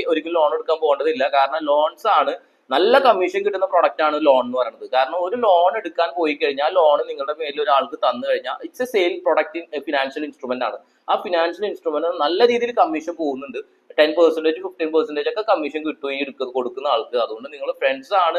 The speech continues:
നിങ്ങളുടെ ഫാമിലി ആണെന്ന് കരുതിയിട്ട് ഒരാളടുത്തും പോകണ്ട. നന്നായി ബാർഗെയിൻ ചെയ്യാൻ പറ്റുന്ന, നല്ല രീതിയിൽ നിങ്ങളെ എഡ്ജ് അപ്പറാക്കി കൊണ്ടുപോകാൻ പറ്റുന്ന ആളടുത്ത് മാത്രം പോയി സംസാരിക്കുക.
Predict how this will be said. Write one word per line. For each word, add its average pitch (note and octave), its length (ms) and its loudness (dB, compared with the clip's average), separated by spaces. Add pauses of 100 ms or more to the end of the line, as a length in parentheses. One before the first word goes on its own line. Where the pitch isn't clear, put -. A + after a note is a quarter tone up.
നിങ്ങളുടെ D#3+ 340 -2
ഫാമിലി C#3+ 300 0
ആണെന്ന് D#3+ 400 -4
കരുതിയിട്ട് D#3 280 -4
ഒരാളടുത്തും D#3+ 460 2
പോകണ്ട. D3+ 260 0 (400)
നന്നായി A#3+ 580 4
ബാർഗെയിൻ E3 360 6
ചെയ്യാൻ D#3 320 2
പറ്റുന്ന, B2+ 320 0 (200)
നല്ല E3 300 4
രീതിയിൽ B3 280 -2 (140)
നിങ്ങളെ G3+ 300 2
എഡ്ജ് - 300 2
അപ്പറാക്കി F3+ 560 8
കൊണ്ടുപോകാൻ D#3+ 560 2
പറ്റുന്ന D3+ 280 -2
ആളടുത്ത് C#3 400 2
മാത്രം B2+ 520 -2
പോയി D#3+ 180 0
സംസാരിക്കുക. A#2+ 640 0